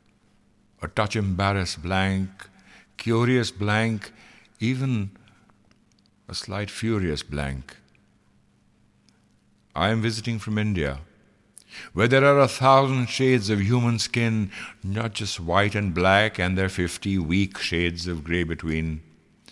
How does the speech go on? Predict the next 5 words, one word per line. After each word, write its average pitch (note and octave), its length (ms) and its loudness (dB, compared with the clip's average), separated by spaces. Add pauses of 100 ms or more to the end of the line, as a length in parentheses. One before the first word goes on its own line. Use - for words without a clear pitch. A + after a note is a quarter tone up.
(1080)
And G#2 220 -8
like A2 240 -6
your G#2 100 0
emotional F#2+ 580 -2
landscape, F#2 640 -4